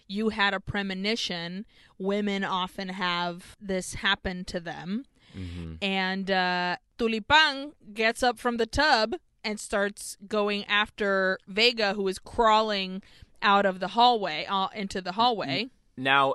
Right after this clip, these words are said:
Speaker 2: at this point, too, there was a moment where the camera also shows us that the hangers are moving again.
Speaker 1: Yes. So Vega does something where she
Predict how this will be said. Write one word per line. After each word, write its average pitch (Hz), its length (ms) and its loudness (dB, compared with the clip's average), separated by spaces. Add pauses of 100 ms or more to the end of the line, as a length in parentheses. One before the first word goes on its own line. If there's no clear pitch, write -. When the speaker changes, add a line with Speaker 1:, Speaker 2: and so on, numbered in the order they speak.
Speaker 2:
at 127 220 -4
this 202 240 -6
point, 180 360 -10
too, 170 180 -8
there 139 180 -2
was 160 200 -4
a 180 60 -4
moment 165 380 -2
where 127 100 -4
the 123 80 -4
camera 131 480 -6
also 131 380 -6
shows 127 400 -6
us 117 140 -10
that 117 200 -10
the 110 80 -12
hangers 120 680 -6
are 117 120 -4
moving 120 560 -6
again. 101 480 -6 (120)
Speaker 1:
Yes. 220 600 0
So 233 500 0 (140)
Vega 233 400 4
does 240 300 0
something 226 580 -2
where 190 160 -6
she 202 240 -10